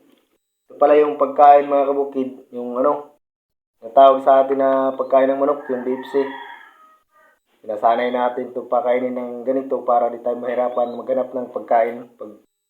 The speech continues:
laki na. So, ganito lang, mga kabukid, magpakain.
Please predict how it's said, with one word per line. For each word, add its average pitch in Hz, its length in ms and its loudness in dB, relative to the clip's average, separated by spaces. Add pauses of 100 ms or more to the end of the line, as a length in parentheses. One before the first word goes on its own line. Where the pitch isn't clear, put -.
(380)
laki 123 320 -12
na. 123 240 -10 (800)
So, 127 160 4
ganito 139 320 2
lang, 151 160 2
mga 147 240 0
kabukid, 143 400 -4
magpakain. 139 560 0